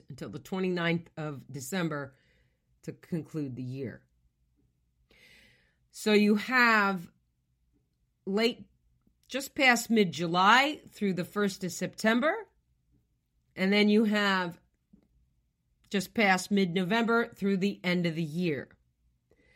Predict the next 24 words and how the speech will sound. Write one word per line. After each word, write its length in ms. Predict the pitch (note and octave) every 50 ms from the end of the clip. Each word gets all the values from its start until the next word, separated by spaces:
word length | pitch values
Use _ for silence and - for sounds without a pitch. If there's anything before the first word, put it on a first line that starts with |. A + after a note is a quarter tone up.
| _ _ _ _ _ _
where 160 | - E3 E3+
this 180 | E3+ E3+ E3 -
Pluto 500 | - - A#3+ B3+ B3+ A#3 A#3+ A3 G3+ F#3
is 120 | F3+ -
gonna 180 | - F#3 F#3 F3
be 140 | E3+ F#3
back 520 | F3 G#3 A3 A#3 A3+ A3 G#3+ G#3+ - - _ _ _ _ _ _ _ _ _ _ _ _ _ _ _ _ _ _ _ _ _ _ _ _ _ _ _ _ _ _ _ _ _ _ _ _ _ _ _ _ _ _
two 160 | - - A#3
more 220 | A#3+ B3+ C4 C4+ C4
times 640 | - - A#3+ A3+ G3 F3+ D#3+ D3 D3 D3 - - - -
at 240 | E3+ E3 D#3+ - D3
zero 340 | C#3 D3 F3 F3 F3 F3 E3+
degrees 400 | E3+ E3+ D3 E3 E3+ E3 D#3 D3
of 80 | C#3+
Aquarius. 500 | D3 - - - G3 F3 D#3 - - -
So 120 | - A3 A3+
whatever 300 | A#3 C4+ C4+ D#4 E4 A#4+ B4 A#4
we're 160 | A#4+ A4+ D#4
gonna 180 | C#4 E4+ E4+ D#4
be 160 | A#3 C4 C4
watching 960 | A#3+ F3+ C#3 D#3 G3+ A3+ A3+ A3 G3+ G#3 G#3 - - - D#3 A#2 F#2+ G2+ - - _ _ _ _ _ _ _ _ _ _ _ _ _ _ _ _ _ _ _ _ _ _ _ _ _ _ _ _ _ _ _ _ _ _ _ _ _ _ _ _ _ _ _ _ _ _ _ _ _ _ _ _
January 720 | - G3 F#3+ G3 G3 F#3+ F#3+ F#3 F3+ F3+ F3 E3+ E3+ E3+ D#3+
here 500 | C#3+ E3+ E3+ F3 E3 E3 D#3+ D#3 - -
through 480 | - - F#3 F#3 F3+ F3 E3 D#3+ D#3